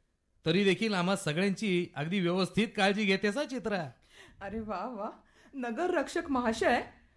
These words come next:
Speaker 2: कृपा करून अतिथी कक्षात आसन ग्रहण करावं. या दासीच्या कुटीला पवित्र होण्याचं अहोभाग्य कसं काय मिळालं बुवा आज?
Speaker 1: <laughs> असंच आपलं सहज.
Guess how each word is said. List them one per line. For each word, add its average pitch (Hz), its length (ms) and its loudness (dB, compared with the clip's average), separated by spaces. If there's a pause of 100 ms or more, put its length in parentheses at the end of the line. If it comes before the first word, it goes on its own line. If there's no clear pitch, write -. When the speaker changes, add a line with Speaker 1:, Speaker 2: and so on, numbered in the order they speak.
(160)
Speaker 2:
कृपा 247 320 4
करून 277 440 2
अतिथी 269 360 0
कक्षात 320 400 -2 (240)
आसन 214 340 -2
ग्रहण 349 300 -2
करावं. 190 440 -2 (1040)
या 349 120 0
दासीच्या 370 580 0
कुटीला 294 520 2
पवित्र 294 440 -2
होण्याचं 339 460 0
अहोभाग्य 320 680 2 (140)
कसं 190 220 -8
काय 202 240 -4
मिळालं 330 380 -4
बुवा 381 260 -4
आज? 381 200 -14 (220)
Speaker 1:
<laughs> - 1040 -6
असंच 339 280 2
आपलं 277 300 2
सहज. 196 320 0